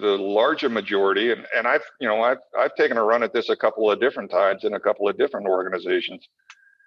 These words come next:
And, and it's just, it's, it, it's not a project, it's a program. It takes a long time.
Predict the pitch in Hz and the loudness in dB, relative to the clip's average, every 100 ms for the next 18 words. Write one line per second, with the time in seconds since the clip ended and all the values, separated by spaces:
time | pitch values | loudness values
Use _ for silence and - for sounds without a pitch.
0 | _ 120 123 123 131 139 - 175 - 131 | _ -2 0 0 0 0 0 -2 -2 -4
1 | 131 - - _ _ _ - - _ _ | -4 -6 -14 _ _ _ -18 -18 _ _
2 | _ _ 110 - 131 139 - 123 135 87 | _ _ -10 0 2 2 2 2 2 0
3 | 78 - 101 98 95 - 113 120 92 80 | -6 -6 -6 -2 -4 2 2 2 -2 -6
4 | - _ _ _ _ _ _ _ 104 - | -10 _ _ _ _ _ _ _ -4 -2
5 | 120 120 117 - _ _ _ _ _ _ | 0 0 0 -16 _ _ _ _ _ _
6 | 104 101 110 113 110 107 104 110 | 0 4 4 2 0 2 4 2